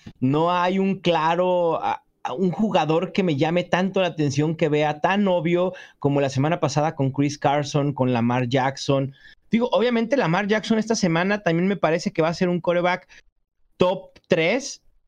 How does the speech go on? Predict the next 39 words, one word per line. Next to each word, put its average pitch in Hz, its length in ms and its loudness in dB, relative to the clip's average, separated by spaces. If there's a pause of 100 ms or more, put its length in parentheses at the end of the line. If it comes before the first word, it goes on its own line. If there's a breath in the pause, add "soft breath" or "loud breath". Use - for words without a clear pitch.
¿no? 143 340 0
Frente 127 720 0
a 120 80 0
Arizona. 170 640 0 (360 soft breath)
Pero 254 120 2
dije, 285 180 0
"No, 311 220 0 (300)
¿para 196 240 -2
qué 233 100 2
decirlo?". 262 340 0
Ya 175 200 2
no 208 100 0
sería 196 240 0
una 202 180 0
predicción 185 480 0
tan 196 240 0
loca 190 440 0
volver 156 320 0
a 165 40 2
decir 160 240 -2
lo 165 120 0
que 135 80 -4
pasó 127 260 -2
la 143 80 0
semana, 139 500 0 (400 loud breath)
eh, 131 360 0
anterior, 185 560 2
¿no? 160 180 0
Por 170 140 0
ahí 170 120 0
también, 180 400 0
eh, 151 120 0
Dak 165 280 0
Prescott 185 480 -2
puede 156 200 0
ser 165 100 0
otro 151 220 -2
quarterback 143 400 0
interesante, 143 760 0